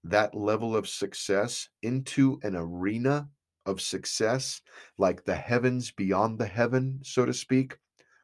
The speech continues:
a realm that we've never been to, a realm that we certainly don't believe we're allowed to be in, but we have gotten successful enough to where we are starting to encroach on the ceiling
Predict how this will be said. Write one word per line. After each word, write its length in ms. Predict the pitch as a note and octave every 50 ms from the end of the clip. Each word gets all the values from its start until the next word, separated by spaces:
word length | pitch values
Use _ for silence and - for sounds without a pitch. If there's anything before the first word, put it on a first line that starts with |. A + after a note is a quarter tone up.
| _ _ _ _ _ _ _ _ -
a 80 | F#2+ F#2+
realm 320 | F#2+ G#2+ A#2 A#2+ B2 B2
that 140 | A2 F2+ F#2
we've 180 | A2+ A#2+ A#2
never 300 | A2 G#2+ G#2+ A2+ A2+ A2+
been 280 | G#2 F#2+ G#2+ G#2 A2 A2+
to, 440 | A2 - - A#2+ A#2+ B2+ B2 B2 C3 _ _ _ _ _ _ _ _ _ _ _ _ _ _ _ _ _ _ _ _ _ _ _ _ _ _ _ _ -
a 80 | G2+ G2+
realm 260 | G2+ A2+ A#2 A#2 A2+
that 120 | G#2 E2 F#2
we 80 | A2+
certainly 500 | A2+ - - - C3 A#2+ F#2+ A#2 A2+ A2
don't 200 | G#2+ G#2+ G#2 F2
believe 480 | F2 F#2 F2 F2+ G#2+ A2 A2+ A2+ G#2 G2+
we're 160 | G2+ G#2 F#2+
allowed 480 | E2 D2+ D2 D2 D#2 F2 G#2+ A2 A2 A2
to 140 | - G2
be 260 | D#2+ - F#2 G2+ A2 A#2+
in, 280 | A#2+ B2+ B2+ C3 C3 C3 _ _ _ _ _ _ _ _ _ _ _ _ _ _ _ _ _ _ _ _ _ _ _ _ _ _ _ _ _ _ -
but 160 | G2 A2 G#2
we 200 | G2 G#2+ C3 C3+
have 280 | B2+ A2 G#2 G2 - - - - - _ _ -
gotten 300 | G2+ B2 A#2 G2+ E2 G2
successful 800 | G2+ - - - - - - - B2+ B2+ B2+ - - - G#2 G2+
enough 320 | G2 G2+ A2 A2+ A#2+ B2 -
to 140 | - G#2+ F#2+
where 200 | F#2+ G2 F#2+ F#2+
we 160 | G2 A#2 A#2+
are 120 | A2+ G#2
starting 500 | F#2 - - - G#2+ G#2 A2+ A#2 A#2 A2
to 180 | G#2+ - G2 F2
encroach 580 | F2 E2+ E2+ - - G#2+ G#2+ A#2 A#2+ - -
on 160 | - - F#2+ F#2
the 100 | F2+ F2+
ceiling 680 | - - - - - A#2 A#2+ A#2+ B2 C3 C#3 C#3+ C#3+